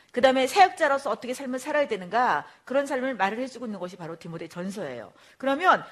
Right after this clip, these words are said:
디모데는 어떤 사람이었을까? 오백십사 쪽. 맨 밑에 줄, 맨 밑에 줄 중간쯤 보시니까 디모데는 뭐가 소심했고,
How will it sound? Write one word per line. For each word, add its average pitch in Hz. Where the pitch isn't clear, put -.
디모데는 302
어떤 269
사람이었을까? 170
오백십사 262
쪽. 143
맨 262
밑에 269
줄, 151
맨 240
밑에 262
줄 262
중간쯤 262
보시니까 196
디모데는 262
뭐가 277
소심했고, 302